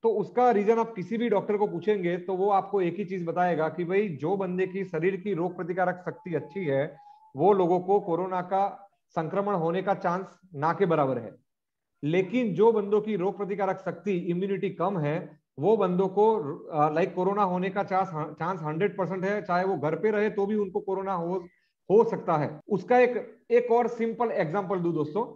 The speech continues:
कि कोरोना के ये काल में आप लोग देख रहे हैं कि hospital में doctor प्रतिदिन हजारों patient की सेवाएं कर रहे हैं, Nurse staff प्रतिदिन हजारों patient को injection दे रहे हैं, कोरोना के संक्रमित patient को,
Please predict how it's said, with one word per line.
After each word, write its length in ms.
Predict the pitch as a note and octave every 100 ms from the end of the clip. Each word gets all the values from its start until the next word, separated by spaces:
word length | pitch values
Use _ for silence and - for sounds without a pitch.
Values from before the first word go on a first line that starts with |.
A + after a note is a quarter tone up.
| - _ _ _ -
कि 80 | -
कोरोना 420 | G3 G3+ A#3 A3+
के 120 | A#3
ये 220 | G#3+ G3+
काल 220 | G#3 F#3+
में 140 | F#3+ G#3
आप 240 | E3+ F#3
लोग 180 | G3+ E3+
देख 200 | F3+ G3
रहे 140 | F#3+
हैं 100 | G3
कि 100 | F#3+
hospital 480 | F3 D3 E3+ F#3+ G3
में 180 | F#3+ F#3+
doctor 340 | E3 - G#3
प्रतिदिन 1000 | D3 - - - F3+ B3+ A#3 F3+ - - - _ _ -
हजारों 380 | E3+ G#3 A3+ A3+
patient 360 | A3 G3+ G#3+
की 80 | F#3+
सेवाएं 400 | G3 F#3+ G3 G3+
कर 180 | G3 F#3
रहे 200 | F#3+ F#3+
हैं, 400 | F3+ F#3+ F#3 - _ _ _ _ -
Nurse 320 | C#3+ G3 A3
staff 440 | - G3 - - -
प्रतिदिन 420 | F#3 F#3 A3 A3+
हजारों 400 | F3 D#3+ G#3 G#3+
patient 340 | G3 F#3 G#3 F#3
को 100 | G#3
injection 480 | F3+ F#3+ G3+ G3+
दे 120 | F#3 G3
रहे 180 | F#3+
हैं, 140 | F#3 F#3+
कोरोना 280 | F3+ F#3 F#3+
के 120 | F#3
संक्रमित 380 | F3+ D#3 F#3 F3+
patient 340 | F3 F3+ F3
को, 100 | F#3+